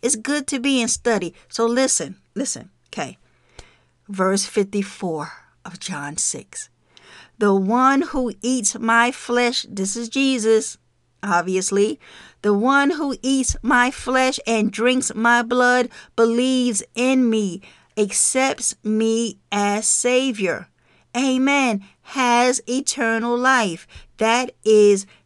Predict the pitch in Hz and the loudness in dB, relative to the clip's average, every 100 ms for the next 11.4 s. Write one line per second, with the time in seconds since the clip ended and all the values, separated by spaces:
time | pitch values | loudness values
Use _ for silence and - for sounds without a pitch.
0 | - 196 214 226 214 196 196 - _ - | -4 0 2 2 4 2 0 -8 _ -2
1 | 226 202 202 196 202 208 208 - - 254 | 0 0 0 0 0 -4 -6 -6 0 0
2 | 220 - - - _ 233 247 240 208 202 | 0 -4 -16 -18 _ 0 0 0 2 4
3 | 214 240 262 254 233 220 220 226 - 233 | 4 4 2 4 4 4 4 2 -4 -2
4 | 247 226 _ 214 214 - - 233 240 240 | -2 -4 _ 2 2 0 -6 0 2 4
5 | 240 208 202 196 208 214 - 208 202 214 | 2 2 2 2 2 0 -2 -2 0 0
6 | 220 214 208 196 202 202 196 202 247 254 | 2 4 4 4 2 -2 -4 0 2 2
7 | 190 180 _ _ _ _ _ _ _ _ | 0 -4 _ _ _ _ _ _ _ _
8 | - - - _ - - 254 262 247 226 | -20 -20 -20 _ -20 -6 2 6 8 6
9 | 202 220 233 247 285 - - 240 247 247 | 4 4 6 4 2 -6 -12 -4 0 2
10 | 180 175 - _ - 202 - - - - | 0 -4 -12 _ 0 2 2 -6 -8 -12
11 | - 247 185 120 | -2 0 0 -2